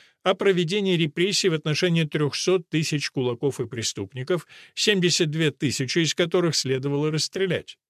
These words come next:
Официально эти меры оправдывались тем, что антисоветские элементы были активно вовлечены в преступную деятельность, саботаж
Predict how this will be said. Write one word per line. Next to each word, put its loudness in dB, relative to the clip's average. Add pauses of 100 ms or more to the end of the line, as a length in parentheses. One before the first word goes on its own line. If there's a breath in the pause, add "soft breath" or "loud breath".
Официально 0
эти 0
меры 2
оправдывались 0
тем, 0 (100)
что -2
антисоветские 0
элементы -2
были 0
активно 0
вовлечены 0
в -6
преступную -2
деятельность, -2
саботаж 0